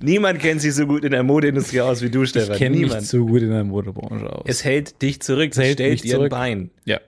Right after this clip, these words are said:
Speaker 1: Es stellt dir einfach ein Bein. Bist du dir denn sicher, dass du es wirklich aus Versehen aufgemacht hast?
Speaker 2: Ich? Ja.
Speaker 1: Waren da nicht,
Speaker 2: Niedere
Speaker 1: ohne dass
Speaker 2: Instinkt?
Speaker 1: du's weißt?
Speaker 2: Guck mal, selbst du wirfst mir jetzt schon ihre Instinkte vor.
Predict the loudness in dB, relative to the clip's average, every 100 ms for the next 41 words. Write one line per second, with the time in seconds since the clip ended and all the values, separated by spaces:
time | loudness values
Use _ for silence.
0 | -10 -8 -2 -2 -2 -6 -6 -6 -6 -8
1 | -10 -14 -20 -2 0 0 -2 -2 0 0
2 | 0 0 0 0 -4 -2 -2 -2 -2 -4
3 | -2 -4 -2 -2 -2 -2 -6 -12 -12 -12
4 | -12 -16 -16 _ _ _ _ _ _ _
5 | _ _ _ _ _ _ -12 0 2 2
6 | -6 -14 _ 0 0 0 -10 _ 0 2
7 | 2 2 0 -2 -10 -14 _ _ _ _
8 | _ _ _ _ -2 2 4 4 2 0
9 | -2 0 0 2 2 0 -2 -2 -2 -4
10 | -4 -2 0 0 2 2 0 0 2 2
11 | 4 4 2 2 2 2 2 2 0